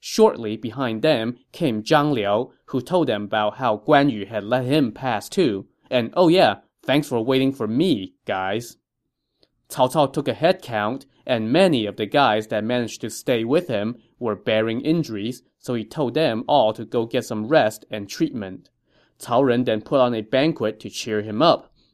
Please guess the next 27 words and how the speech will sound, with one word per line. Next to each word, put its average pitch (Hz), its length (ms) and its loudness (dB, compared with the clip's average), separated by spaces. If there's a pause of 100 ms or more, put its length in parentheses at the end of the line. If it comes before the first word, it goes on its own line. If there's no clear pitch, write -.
(140)
and 107 140 -6
Cao 107 260 -6
Cao's 117 220 -2
advisors 117 760 0
were 107 160 -4
in 98 140 -6
attendance. 104 720 -6 (920)
Suddenly, 110 680 0 (220)
in 139 100 4
the 123 80 4
middle 135 420 4
of 104 120 -2
this 113 180 -2
banquet, 139 580 -2 (180)
Cao 113 220 -4
Cao 123 220 -2
looked 135 280 0
up 151 180 4
to 139 80 -4
the 117 80 0
heavens 117 640 -2
and 107 320 -10
wailed. 110 540 2 (460)
This 143 380 4 (100)
puzzled 113 400 -2
his 107 140 -8
advisors. 107 760 -4